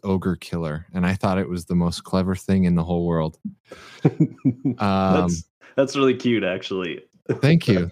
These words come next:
Speaker 1: Thank you. I'm glad you think it's cute. The crazy thing about it is, uh, he still has the character sheet. Uh, and this, we're talking, like, nineteen ninety-nine,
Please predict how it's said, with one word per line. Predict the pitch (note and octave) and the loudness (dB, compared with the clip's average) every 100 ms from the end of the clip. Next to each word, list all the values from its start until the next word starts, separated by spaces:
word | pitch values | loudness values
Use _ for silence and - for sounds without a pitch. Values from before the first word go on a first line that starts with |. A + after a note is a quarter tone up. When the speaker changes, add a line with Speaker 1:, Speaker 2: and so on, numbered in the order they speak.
| - | -2
Speaker 1:
Thank | C3+ C#3 | 0 0
you. | G2 F2+ | 0 -2
I'm | - A2 | -4 -4
glad | A#2 A#2 | 0 0
you | A#2 | 0
think | - A2+ - | -2 -2 -2
it's | - | -14
cute. | - G2 E2+ - _ _ _ A3 A3 - G3+ D3+ | -6 -4 -4 -10 _ _ _ -14 -12 -14 -14 0
The | D3+ | 2
crazy | C3+ G3+ G#3+ F#3 | 4 2 2 0
thing | E3+ C#3 | 0 -2
about | A#2+ B2 A#2+ | 0 0 -2
it | A#2 | 0
is, | A2+ A2 A2 A2 - | 0 0 -2 -6 -6
uh, | B2 A2 G#2+ | -4 -2 -2
he | G2+ C#3 | -2 -2
still | B2+ - D#3+ | -2 -2 0
has | C#3 C3 B2+ | 2 0 0
the | A2+ | -2
character | - G#2+ G#2 - F2+ | -2 -2 -2 -4 -8
sheet. | - E2 D#2+ _ _ - | -8 -10 -10 _ _ -10
Uh, | G#2+ G2 F#2+ | -4 -2 -2
and | F2+ G#2+ G#2+ G2+ A2+ - - | -2 -2 -2 -4 -12 -18 -4
this, | A#2 B2 C3 | 0 0 2
we're | C3+ | 0
talking, | D3 C3+ C3 A#2+ | 2 -2 -2 0
like, | G#2+ G2+ F#2 - _ _ _ _ _ A#2 | 0 -2 -4 -8 _ _ _ _ _ -6
nineteen | A2+ A2+ B2+ B2 A#2+ A#2 | 0 0 0 2 4 4
ninety-nine, | G2+ G#2+ G2 G2 E2+ E2+ F2 E2+ | 4 2 2 0 0 0 0 -2